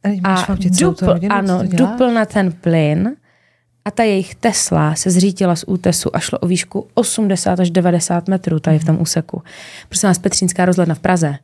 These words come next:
Speaker 2: je vysoká šedesát pět a půl metru. A A Z Tower v Brně má sto jedenáct fucking metrů. Jakože je to fakt vejška jako děs.
Speaker 1: To, to jsi nabrýfovaná,
Speaker 2: Já
Speaker 1: ale
Speaker 2: totiž si ne-, já nemám představu na metry.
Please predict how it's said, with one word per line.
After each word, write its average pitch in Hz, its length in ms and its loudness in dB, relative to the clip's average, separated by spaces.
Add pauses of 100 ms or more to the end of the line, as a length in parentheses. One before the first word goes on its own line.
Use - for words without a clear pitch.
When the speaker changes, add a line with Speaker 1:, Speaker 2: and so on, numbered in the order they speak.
(240)
Speaker 2:
je 180 60 2
vysoká 170 360 0
šedesát 185 520 2
pět 170 160 0
a 165 60 2
půl 165 160 -2
metru. - 340 2 (260)
A 208 60 -2
A 240 180 0
Z 208 140 -2
Tower 185 300 2
v 165 60 -6
Brně 185 420 0 (100)
má 180 160 4
sto - 240 0
jedenáct 175 400 0
fucking 175 340 -4
metrů. 165 360 -4 (320)
Jakože 247 320 2
je 202 80 2
to 202 100 -2
fakt 190 200 -2
vejška 190 400 2
jako 185 220 0
děs. 175 280 2
Speaker 1:
To, 202 160 0
to 180 100 -4
jsi 175 200 -4
nabrýfovaná, 190 580 -4
Speaker 2:
Já 240 100 2
Speaker 1:
ale 240 80 -2
Speaker 2:
totiž 233 240 -2
si 226 120 0
ne-, 208 180 2
já 214 160 2
nemám 202 220 2
představu 190 420 0 (120)
na 175 60 2
metry. 160 340 0